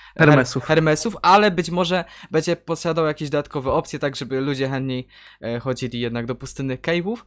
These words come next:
Speaker 2: Albo
Speaker 1: I
Speaker 2: miał inne per-, partikle, takie, wiesz, piaskowe.
Speaker 1: To, co mi się nie podoba, to nowa grafika gwiazdy.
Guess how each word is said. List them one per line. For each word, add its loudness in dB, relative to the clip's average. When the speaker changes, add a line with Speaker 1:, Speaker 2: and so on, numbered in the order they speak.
Speaker 2:
Albo 8
Speaker 1:
I 8
Speaker 2:
miał 8
inne 2
per-, 2
partikle, 0
takie, 4
wiesz, 0
piaskowe. -2
Speaker 1:
To, 4
co 2
mi 0
się 0
nie 6
podoba, 2
to 2
nowa 0
grafika -4
gwiazdy. -2